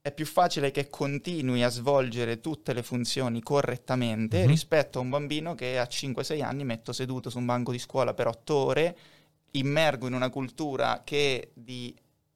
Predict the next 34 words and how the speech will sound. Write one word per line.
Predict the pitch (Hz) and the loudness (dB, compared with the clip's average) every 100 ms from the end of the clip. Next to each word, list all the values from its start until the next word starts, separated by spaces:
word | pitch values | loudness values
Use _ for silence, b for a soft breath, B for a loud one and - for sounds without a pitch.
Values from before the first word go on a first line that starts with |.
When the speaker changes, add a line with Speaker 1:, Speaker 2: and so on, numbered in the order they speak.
| _ | _
Speaker 1:
naturale | 139 135 131 139 160 143 | -4 -2 -2 0 2 0
in | |
quel | 127 127 | -2 -6
senso | - 147 127 131 | -2 -2 -2 -4
non | 127 | -4
ha | 120 | -2
più | 175 | -4
niente | 165 123 120 117 147 165 | -4 -4 -6 -6 -4 -4
e | 127 | -6
che | 135 | -10
quindi | - 147 135 | -8 -8 -6
già | 120 170 | -6 -4
una | 127 | -2
volta | 120 123 | -2 -2
che | 135 131 | -6 -8
ti | 143 | -8
ho | |
messo | 143 135 127 | -6 -8 -10
seduto | 131 147 123 117 b b _ | -10 -8 -6 -8 b b _
dieci | 135 147 - | -6 -4 0
ore, | 147 123 117 160 - b b b | 0 0 0 -4 -8 b b b
ehm, | 127 120 113 113 - - | -8 -6 -6 -8 -12 -6
te | 151 165 170 - _ _ _ _ _ _ _ _ _ _ - | -2 -2 -4 -8 _ _ _ _ _ _ _ _ _ _ -12
non | 143 143 143 147 | -8 -6 -4 -6
puoi | 156 165 165 | 0 4 4
continuare | 143 131 131 131 127 127 127 131 135 135 | 2 -2 -2 0 2 2 2 2 0 -2
a | 127 123 127 127 - _ _ _ | -2 0 0 0 -4 _ _ _
performare | 147 135 - - 135 139 123 127 120 117 120 127 - | 2 2 0 0 4 4 4 6 6 6 6 4 4
Speaker 2:
Mm. | 123 98 78 90 | 4 4 2 -4
Speaker 1:
naturalmente | 113 110 104 113 120 127 117 113 113 131 | -6 -6 0 0 2 0 0 -2 0 0
nel | 127 117 | 0 -2
modo | 110 107 | -4 -6
giusto, | 139 151 113 - 110 | -4 -6 -6 -10 -10
perché | 117 - 113 | -10 -10 -10